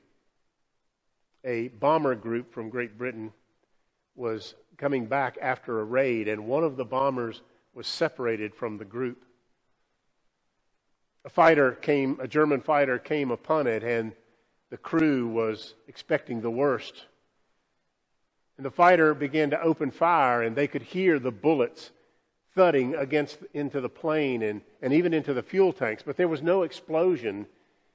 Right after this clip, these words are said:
and miraculously they were able to get back to their base. Several hours later, when the crew was together giving thanks for their miracle recovery,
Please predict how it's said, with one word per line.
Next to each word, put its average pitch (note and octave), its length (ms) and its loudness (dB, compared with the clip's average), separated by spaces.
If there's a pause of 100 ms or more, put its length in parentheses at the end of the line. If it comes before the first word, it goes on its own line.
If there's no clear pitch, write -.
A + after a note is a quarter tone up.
(380)
and A#2+ 100 -10
miraculously A#2+ 920 -2
they A2+ 180 -6
were A2+ 180 -8
able A#2+ 360 -8
to A2+ 120 -18
get G#2 260 -12
back A#2+ 280 -8
to A2 60 -14
their G2+ 180 -10
base. G2 540 -14 (2500)
Several C3+ 340 2
hours B2+ 440 2
later, A#2 480 2
when A2 400 -2 (540)
the A#2+ 60 -14
crew D3 340 0
was C3 140 -2
together B2 480 -2
giving C3+ 380 -2
thanks - 840 -4
for A#2 380 -6 (560)
their A#2+ 420 0 (120)
miracle C3 760 -4
recovery, G#2+ 680 -8